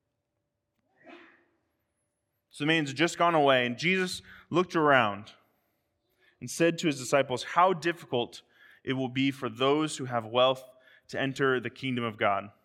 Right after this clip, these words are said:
And the disciples were amazed at his words.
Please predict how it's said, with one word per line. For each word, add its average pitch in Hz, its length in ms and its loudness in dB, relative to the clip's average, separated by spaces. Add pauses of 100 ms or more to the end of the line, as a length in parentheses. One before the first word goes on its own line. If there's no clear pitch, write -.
(1400)
And 131 80 -4
the 143 60 -2
disciples 156 460 0
were 131 180 0
amazed 123 520 0
at 107 140 -6
his 104 140 -12
words. 92 460 -14